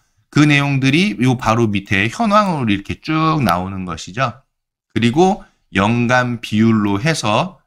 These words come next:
이 부분에 현재까지의 연간 비율이 이제 나타나는 겁니다.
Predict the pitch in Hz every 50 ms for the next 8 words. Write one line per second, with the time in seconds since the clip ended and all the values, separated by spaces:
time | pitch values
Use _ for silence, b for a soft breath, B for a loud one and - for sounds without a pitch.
0 | _ _ _ 92 98 98 110 113 113 101 98 101 101 113 127 147 156 - - -
1 | _ _ _ _ 180 180 175 175 180 175 - 131 120 117 101 98 104 110 123 143
2 | 143 104 92 92 98 98 101 101 98 90 - - 110 110 110 104 101 101 123 147
3 | 170 175 131 95 95 92 82 76 80 - - - 117 110 101 92 90 101 113 101
4 | 107 107 110 104 95 - 76 - -